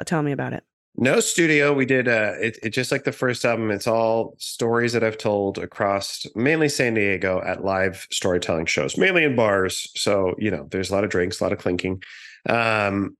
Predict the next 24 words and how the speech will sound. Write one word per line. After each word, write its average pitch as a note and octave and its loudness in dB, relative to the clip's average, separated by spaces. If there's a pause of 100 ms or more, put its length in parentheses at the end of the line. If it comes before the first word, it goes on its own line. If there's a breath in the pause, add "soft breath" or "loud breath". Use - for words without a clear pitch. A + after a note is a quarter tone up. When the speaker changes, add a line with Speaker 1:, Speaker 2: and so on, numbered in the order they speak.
(180)
Speaker 2:
but B2 2
it's, - -4 (340 loud breath)
this E3+ 2
album E3+ 4
is B2 0
a C3+ 0
little D3 2
different C3 -2
than B2 -2
my A#2 0
first A#2+ -4
one, A2+ 0
where G#2 0
it's, - -6
it's G#2+ -2
all C#3 2
a - -8
collection A#2+ -2
of G2 -6
stories A#2 0
that F#2+ -2
I G2 0
told A2 0
about F#2+ 0